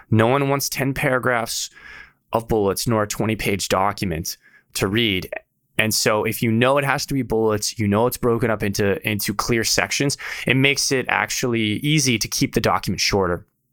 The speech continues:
And then most importantly, as I mentioned, it's a living document. As you figure out more related to the project, you can add more. You can add context and info as well based on any questions you have. And of course,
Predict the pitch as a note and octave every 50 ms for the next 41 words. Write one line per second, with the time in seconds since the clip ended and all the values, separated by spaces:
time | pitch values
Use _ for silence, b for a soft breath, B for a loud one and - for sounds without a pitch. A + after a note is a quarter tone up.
0 | _ _ _ _ _ _ - - B2+ C3+ C3+ C#3+ D3 D#3+ - D#3+ C#3+ C#3+ D#3+ C#3+
1 | C#3 C#3 B2 A#2+ B2 B2 A#2 A2+ A2 - - A#2 G#2+ A2+ - - B2 A#2+ A#2+ A2+
2 | A#2 A2 B2 A#2+ G#2+ G#2 G2+ G#2 G#2 G2+ - A2 F2+ D#2+ - B B B B B
3 | B B B - A#2 - - C#3+ C3+ B2 C#3 C#3 C3 A#2+ C3+ C3+ C3 B2+ A#2+ B2
4 | B2+ B2+ A#2+ B2+ A#2+ A#2 - - B2+ A#2+ A#2+ A#2 B2 G2+ - A2+ G2+ B2 - -
5 | A2 A2 G#2+ G#2 G#2 G#2+ A2+ G2 - - B B B B B B - G#2+ - A#2
6 | - A2+ G#2+ - - - B2 B2 C3+ - - C#3+ B2+ B2+ - - A#2 A#2 A#2+ B2
7 | A#2+ - - G2+ F#2 F#2 F#2 B B B B B - G#2+ A2 A#2+ B2 B2+ A#2+ A2
8 | F#2 A2+ A2 G#2+ - - A2+ G#2+ G#2 G#2+ A2 G#2 G2+ - - G#2 - - C3 A2+
9 | G2+ G#2 F2+ - E2 D#2+ D#2 E2 - B B B B B - G#2 A2 G#2 - -
10 | C3+ A#2 A2 - - - -